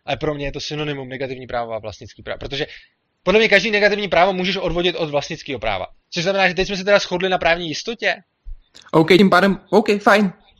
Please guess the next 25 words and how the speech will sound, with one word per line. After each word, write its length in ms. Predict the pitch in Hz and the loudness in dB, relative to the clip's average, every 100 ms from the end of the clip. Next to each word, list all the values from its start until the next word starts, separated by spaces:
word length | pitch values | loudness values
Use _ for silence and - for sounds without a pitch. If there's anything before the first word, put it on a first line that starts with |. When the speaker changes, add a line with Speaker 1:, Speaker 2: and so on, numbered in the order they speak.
| _ | _
Speaker 2:
Tohleto, 420 | 180 202 214 160 | 4 6 4 0
pokud 380 | - 233 233 208 | 2 2 4 6
by 120 | 175 | 6
platilo 360 | 180 190 190 143 | 4 4 6 4
v 60 | |
anarchii 560 | - 156 165 - 107 - _ _ - - _ _ | 6 4 4 0 -10 -10 _ _ -20 -20 _ _
to, 300 | 156 143 110 120 | 4 4 2 -6
že 160 | 117 127 - _ - | -2 -2 -4 _ -2
jediný 340 | 127 147 156 | 2 4 4
pravidlo, 380 | 127 139 139 131 | 4 4 4 0
který 180 | 120 127 | 0 -2
se 100 | 131 | 0
bude 160 | 127 | 2
nabízet, 420 | 127 127 131 113 - - - - | 4 4 2 0 -6 -16 -8 0
nezasahuj 400 | 131 127 139 127 | 2 2 -2 0
to 100 | 123 | 2
do 80 | |
vlastnictví, 540 | 135 160 123 - - - - _ | 4 2 0 -8 -10 -20 -20 _
potom 260 | 127 135 127 | -2 0 2
fajn. 320 | 127 110 107 _ _ | 2 2 -2 _ _
Potom 200 | 147 160 | 2 2
to 60 | 180 | 2
všichni 260 | 208 190 | -2 0
budou 200 | 185 185 | 4 4
vědět, 480 | 131 127 127 143 - | 4 2 2 -2 -6